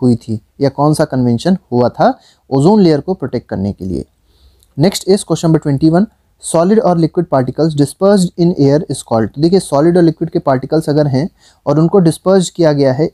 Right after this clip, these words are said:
एयर में, तो उसको क्या कहा जाता है? तो इसमें ट्वेंटी फर्स्ट में जब आप देखेंगे आंसर, तो क्या उनको ऑक्साइड्स कहते हैं, बेसिस कहते हैं, उनको कहते हैं एरोसॉल। तो इसका आंसर हो जाएगा एरोसॉल्स। ठीक है, next is question number twenty-two। Identify the incorrect statement।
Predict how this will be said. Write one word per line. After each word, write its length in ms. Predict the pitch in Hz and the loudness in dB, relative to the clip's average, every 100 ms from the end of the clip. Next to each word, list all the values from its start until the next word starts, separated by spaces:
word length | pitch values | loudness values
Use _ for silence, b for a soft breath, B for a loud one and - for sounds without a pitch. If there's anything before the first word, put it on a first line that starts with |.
| 185 | 2
एयर 200 | 196 165 | 4 4
में, 220 | 120 104 - | 0 -6 -6
तो 80 | |
उसको 200 | 127 - | -6 -6
क्या 180 | 147 147 | -4 -2
कहा 240 | 156 156 160 | -2 0 0
जाता 300 | 156 151 147 | 0 0 0
है? 180 | 160 - _ _ _ - | -2 -4 _ _ _ -4
तो 100 | 127 | -2
इसमें 260 | 127 165 151 | 0 -2 0
ट्वेंटी 240 | 147 151 | 2 2
फर्स्ट 320 | 160 196 196 | 0 -2 -2
में 140 | 196 175 | 0 2
जब 120 | 170 | 4
आप 120 | 165 | 2
देखेंगे 380 | 147 139 151 139 | 0 -2 -2 0
आंसर, 320 | 127 123 147 | 0 0 -4
तो 160 | 160 139 | -4 -6
क्या 200 | - 139 | -2 -2
उनको 240 | 135 127 | 0 -2
ऑक्साइड्स 400 | 120 - 135 151 | -2 -2 -2 -2
कहते 280 | - 143 151 | -2 -4 -2
हैं, 200 | 143 151 b b b 127 | -2 -2 b b b 0
बेसिस 340 | 135 135 156 | 0 0 -2
कहते 300 | - 147 151 | -2 -4 -2
हैं, 140 | 143 | -2
उनको 300 | 175 156 131 | 0 -2 -4
कहते 300 | 123 127 - | -4 -6 -4
हैं 180 | 123 151 - | -4 -4 -4
एरोसॉल। 840 | 131 120 131 196 _ - - 101 - | -2 0 0 -2 _ -16 -8 -8 -6
तो 60 | 127 | -8
इसका 220 | 120 139 | -6 -4
आंसर 200 | 131 135 | -2 -2
हो 80 | 127 | 0
जाएगा 300 | 123 120 185 - | 0 0 -2 -2
एरोसॉल्स। 1120 | 113 160 285 _ _ - - - - - - _ _ - | 0 0 0 _ _ -16 -8 -8 -8 -14 -20 _ _ -6
ठीक 120 | 143 | -2
है, 100 | 214 - _ _ _ - | -2 -4 _ _ _ -6
next 220 | 147 208 - | -2 -2 0
is 120 | 202 | -2
question 240 | - 165 | -2 -2
number 220 | 170 165 | 0 0
twenty-two। 440 | 156 147 156 190 165 | 0 -2 0 2 2
Identify 400 | 143 143 147 151 | 0 -4 -2 -2
the 100 | 139 127 | 0 0
incorrect 440 | 131 156 175 165 | -2 -2 -4 -6
statement। 340 | 165 160 185 | -4 0 -2